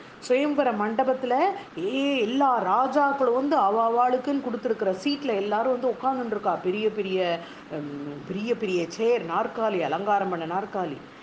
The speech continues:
இது எல்லாம் இருக்கும் பொழுது சுபாகு பொண்ணுகிட்ட, "என்னம்மா, உனக்கு தாம்மா கல்யாணம், உனக்கு தாம்மா சுயம்பரம், நீ இப்படி உற்சாகமே இல்லாம இருக்கியே, முகத்துல ஒரு சந்தோஷம் வேண்டாமாம்மா?" அப்படின்னு சுபாகு கேட்குறார்.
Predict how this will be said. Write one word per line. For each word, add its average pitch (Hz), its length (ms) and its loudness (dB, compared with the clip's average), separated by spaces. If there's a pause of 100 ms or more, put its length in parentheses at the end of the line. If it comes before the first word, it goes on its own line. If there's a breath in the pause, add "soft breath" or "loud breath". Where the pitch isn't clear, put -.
(180 loud breath)
இது 160 140 -2
எல்லாம் 233 440 0
இருக்கும் 220 320 0
பொழுது 170 640 0
சுபாகு 226 360 -2 (100)
பொண்ணுகிட்ட, 170 640 -2
"என்னம்மா, 208 760 0 (320 loud breath)
உனக்கு 185 300 -2
தாம்மா 240 360 2
கல்யாணம், 185 680 0
உனக்கு 208 340 -2
தாம்மா 214 300 0
சுயம்பரம், 190 680 -2 (280 loud breath)
நீ 349 80 2
இப்படி 311 220 0
உற்சாகமே 285 680 0
இல்லாம 262 440 2
இருக்கியே, 185 500 -2 (260 loud breath)
முகத்துல 415 420 4
ஒரு 277 120 4
சந்தோஷம் 294 680 0
வேண்டாமாம்மா?" 156 720 -2 (360)
அப்படின்னு 240 480 0
சுபாகு 220 420 0
கேட்குறார். 147 380 -4